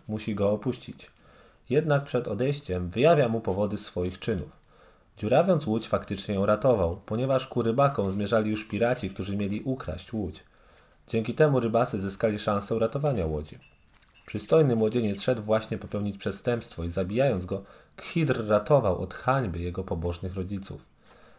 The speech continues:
Naprawiając mur, dwóch pobożnych młodych mężczyzn zostało uratowanych z niedoli, ponieważ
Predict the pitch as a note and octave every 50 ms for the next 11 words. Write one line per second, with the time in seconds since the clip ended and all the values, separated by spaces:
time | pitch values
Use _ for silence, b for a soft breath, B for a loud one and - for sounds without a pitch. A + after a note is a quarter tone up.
0 | b b A2 G#2+ - - A#2 A2+ C#3 D#3 D#3+ D3 D3 - B2+ G#2+ G#2+ G#2 G#2+ A2+
1 | C3 B2 G#2 G#2+ D3+ F3 E3+ - - G#2+ G2 G#2 G#2+ G2+ G2+ G2+ G2+ G2 - -
2 | G#2 G#2+ A2 G#2 A2 G#2 - A2 G#2+ A2 A2+ - C#3+ C3+ A#2+ A#2+ A2+ - - C3
3 | B2+ B2+ C3+ C3 B2+ B2 B2 A#2+ A#2 A#2+ B2+ B2+ A#2+ - B2+ B2 B2+ D3+ C#3+ A2+
4 | G2 G2 - F#2+ G2 F#2+ G2+ G#2+ A#2 -